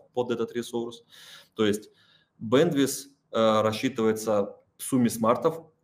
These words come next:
застейкана под бендвис и умноженная на дневной лимит. Энергия точно так же. Ваша доля, застейканная под, э, энергию, делённая на количество смартов,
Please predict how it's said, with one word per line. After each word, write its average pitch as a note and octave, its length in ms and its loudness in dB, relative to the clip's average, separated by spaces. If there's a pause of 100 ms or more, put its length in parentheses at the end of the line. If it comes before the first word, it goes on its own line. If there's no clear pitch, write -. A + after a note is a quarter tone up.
(120)
застейкана A#2 540 -2
под G#2 220 -4
бендвис G#2 460 0
и D3+ 100 2
умноженная A#2+ 580 0
на A2 300 -2
дневной G#2+ 400 -4
лимит. F#2 500 -4
Энергия C3+ 580 2
точно C#3 360 -4
так G2 280 -2
же. F2 300 -8 (100)
Ваша A#2 680 0 (120)
доля, C#3 320 0
застейканная B2+ 640 -2
под, B2 360 -6
э, - 20 0 (320)
энергию, A#2 500 0 (340)
делённая A2+ 680 4
на G#2 480 0
количество B2 480 -2
смартов, A2 500 -2